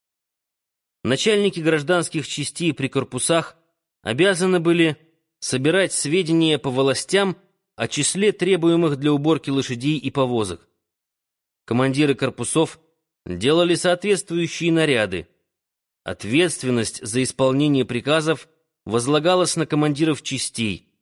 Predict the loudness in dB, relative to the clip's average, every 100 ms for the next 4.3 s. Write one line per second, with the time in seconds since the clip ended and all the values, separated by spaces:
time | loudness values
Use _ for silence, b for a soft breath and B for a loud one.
0 | _ _ -2 0 0 2 2 2 2 2
1 | 2 2 0 0 0 0 0 0 0 0
2 | 0 -4 -4 -4 -4 -4 -4 -6 -6 -2
3 | 0 2 0 0 0 -2 -6 -6 -6 -2
4 | -2 -2